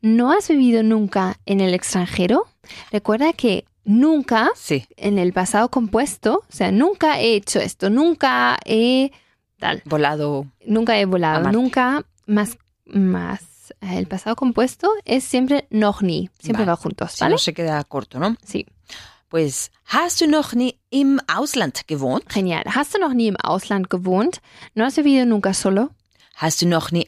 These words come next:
Speaker 2: allein gewohnt?
Speaker 1: Sehr gut. Allein oder
Speaker 2: Oder
Speaker 1: alleine?
Speaker 2: alleine.
Speaker 1: Äh, ist besser.
Speaker 2: <laughs>
Speaker 1: Ähm, hast du noch nie alleine gewohnt? Y cómo, cómo se decía piso de estudiantes?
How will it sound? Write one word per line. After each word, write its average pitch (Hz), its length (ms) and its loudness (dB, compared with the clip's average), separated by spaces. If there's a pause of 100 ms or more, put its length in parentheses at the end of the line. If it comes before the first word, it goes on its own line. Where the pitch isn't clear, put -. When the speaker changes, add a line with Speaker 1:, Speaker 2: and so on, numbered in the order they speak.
Speaker 2:
allein 156 680 2
gewohnt? 262 640 -2
Speaker 1:
Sehr 208 200 -2
gut. 190 220 -2
Allein 175 400 2
oder 233 180 2
Speaker 2:
Oder 240 140 2
Speaker 1:
alleine? 262 180 0
Speaker 2:
alleine. 165 420 2 (120)
Speaker 1:
Äh, 240 180 2
ist 220 80 -6
besser. 214 420 -2
Speaker 2:
<laughs> 330 60 -2 (480)
Speaker 1:
Ähm, 226 320 -2
hast 262 280 -6
du 403 60 2
noch 277 200 0
nie 254 300 2
alleine 214 440 0
gewohnt? 202 760 0 (440)
Y 240 340 2 (220)
cómo, 285 760 2 (100)
cómo 240 240 0
se 269 300 0
decía 240 320 0
piso 233 340 -2
de 208 120 4
estudiantes? 214 840 -2